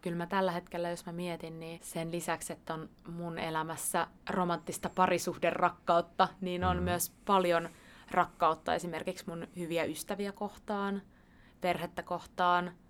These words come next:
Speaker 1: elämän ilmiöitä kohtaan. Kyllä mä hetkittäin myös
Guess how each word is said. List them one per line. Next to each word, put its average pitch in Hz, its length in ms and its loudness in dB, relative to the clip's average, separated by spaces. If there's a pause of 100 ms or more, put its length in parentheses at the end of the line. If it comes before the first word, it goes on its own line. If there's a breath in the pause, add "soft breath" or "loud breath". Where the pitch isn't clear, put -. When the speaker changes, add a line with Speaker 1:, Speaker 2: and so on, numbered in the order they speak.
(220)
Speaker 1:
elämän 175 460 4
ilmiöitä 160 640 -2
kohtaan. 160 640 -2
Kyllä 185 140 4
mä 180 60 2
hetkittäin 175 560 2
myös 165 380 -2